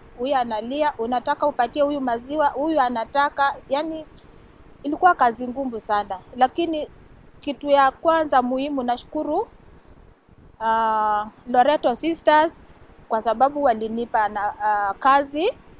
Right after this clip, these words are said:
Hiyo kazi imenisaidia sana, ndio imewalea. Yani unajua pesa pia itoshangi.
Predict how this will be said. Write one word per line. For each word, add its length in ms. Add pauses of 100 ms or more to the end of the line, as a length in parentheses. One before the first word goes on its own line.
(420)
Hiyo 200
kazi 360
imenisaidia 640
sana, 400
ndio 180
imewalea. 880
Yani 420 (1120)
unajua 480
pesa 460
pia 220
itoshangi. 760